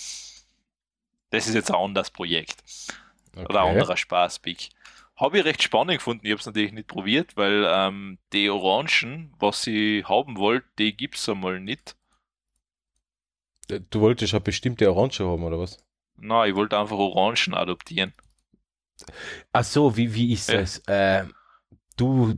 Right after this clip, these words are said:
Speaker 2: du supportest das? Oder also du zahlst
Speaker 1: Genau,
Speaker 2: da
Speaker 1: so
Speaker 2: quasi
Speaker 1: quasi.
Speaker 2: was direkt an den Bauer und kriegst dann
Speaker 1: Genau.
Speaker 2: die Orangen?
Speaker 1: Ich krieg, ich krieg dann zum Beispiel, ich glaub, da musst jetzt da bei den, wähle die Anzahl der Kisten, die du reservieren möchtest, mindestens vierzig Kilo.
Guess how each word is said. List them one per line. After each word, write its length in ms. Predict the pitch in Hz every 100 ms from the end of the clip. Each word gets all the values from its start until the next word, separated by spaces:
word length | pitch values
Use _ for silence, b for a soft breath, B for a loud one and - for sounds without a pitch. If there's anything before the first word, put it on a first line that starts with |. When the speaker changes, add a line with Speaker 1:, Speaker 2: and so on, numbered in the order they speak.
| -
Speaker 2:
du 100 | 113
supportest 840 | - 104 - 104 120 - 185 -
das? 200 | 180 190
Oder 160 | 120 110
also 200 | 92 120
du 60 | 107 104
zahlst 60 |
Speaker 1:
Genau, 280 | 156 156 160
Speaker 2:
da 60 | 151
Speaker 1:
so 80 | 151
Speaker 2:
quasi 320 | 131 135 156
Speaker 1:
quasi. 160 | 143 156
Speaker 2:
was 40 |
direkt 380 | - 165 160 -
an 140 | 113 120
den 240 | 113 104
Bauer 360 | 95 101 185 165
und 180 | 135
kriegst 280 | - 156 -
dann 80 | 151
Speaker 1:
Genau. 200 | 156 147 143
Speaker 2:
die 40 |
Orangen? 380 | 139 131 - 82 _ _
Speaker 1:
Ich 120 | -
krieg, 400 | - 139 143 - -
ich 100 | 139
krieg 260 | 131 143 -
dann 220 | 135 127
zum 200 | 147 120
Beispiel, 560 | 110 123 131 - 127 90
ich 100 | -
glaub, 240 | 120 -
da 80 | 123
musst 280 | 117 127 123
jetzt 360 | - - - _
da 180 | - 107
bei 180 | - 110
den, 580 | 107 104 117 135 135 139 b b b b
wähle 200 | - 131 135
die 100 | 113
Anzahl 260 | 123 -
der 60 | 117
Kisten, 300 | - 135 135
die 80 | 120
du 80 | 113
reservieren 540 | 110 - 107 117 113
möchtest, 420 | 98 98 - -
mindestens 460 | 117 131 123 - 107
vierzig 380 | - 113 - -
Kilo. 400 | - 98 90